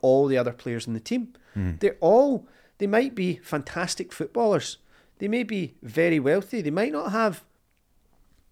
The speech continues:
Speaker 1: the worry about paying their bills at the end of the month, but they are nor-, they are still human beings. They still
Speaker 2: Mm.
Speaker 1: have highs, lows, challenges at home with their relationships,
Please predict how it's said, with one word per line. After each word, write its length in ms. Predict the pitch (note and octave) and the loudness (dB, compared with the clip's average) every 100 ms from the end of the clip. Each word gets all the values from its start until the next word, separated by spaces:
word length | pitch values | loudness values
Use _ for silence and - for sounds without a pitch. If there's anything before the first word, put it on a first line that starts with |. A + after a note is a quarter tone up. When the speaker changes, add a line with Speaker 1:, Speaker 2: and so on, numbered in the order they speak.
| _ _ _ _ _ _ _ _ _ - | _ _ _ _ _ _ _ _ _ -6
Speaker 1:
the 160 | B2+ | 0
worry 280 | C3+ D3+ E3+ | 6 6 8
about 300 | D#3+ C#3+ - | 4 4 2
paying 240 | - D3 | 2 4
their 100 | D#3 | 2
bills 300 | A#2+ C3 F3+ | 4 4 2
at 80 | - | 0
the 80 | C3+ | 0
end 160 | C3+ B2+ | 2 2
of 60 | |
the 60 | A#2 | 2
month, 300 | F#3 B3+ - - - - _ | 2 0 -4 -20 -20 -20 _
but 140 | - F#3 | -4 2
they 140 | G#3 | 4
are 260 | A3 G3 - | 6 4 0
nor-, 540 | - B2 C#3 E3+ G#3 A3+ | -6 -2 2 4 4 2
they 140 | C#3+ F3+ | 2 2
are 80 | |
still 400 | F3 - A3+ F3 - _ | 4 2 0 0 -8 _
human 440 | - - D3+ D#3 | -8 -2 0 0
beings. 420 | D3 A3+ E4+ B3+ - | -2 0 0 -4 -4
They 120 | D#3 | -2
still 320 | - G3 G3 | 0 2 2
Speaker 2:
Mm. 40 | |
Speaker 1:
have 300 | E3 D#3 C#3+ - _ _ _ | 2 0 0 -6 _ _ _
highs, 560 | - A#2+ C3+ G3 F3+ - _ _ _ | -2 2 4 2 -4 -10 _ _ _
lows, 540 | B2 B2 C3+ F#3+ F#3+ - _ _ _ _ _ - | -2 2 4 4 0 -6 _ _ _ _ _ -2
challenges 520 | C#3 C3 F3 E3 F3 | 4 4 4 2 0
at 140 | A3+ | 0
home 240 | - E3 F#3 | 2 0 0
with 140 | F3+ | 0
their 100 | G3+ | 0
relationships, 1000 | F#3+ D#3+ B2 - A#2+ - A#3+ - - | 2 2 0 -2 -6 -4 -4 -4 -14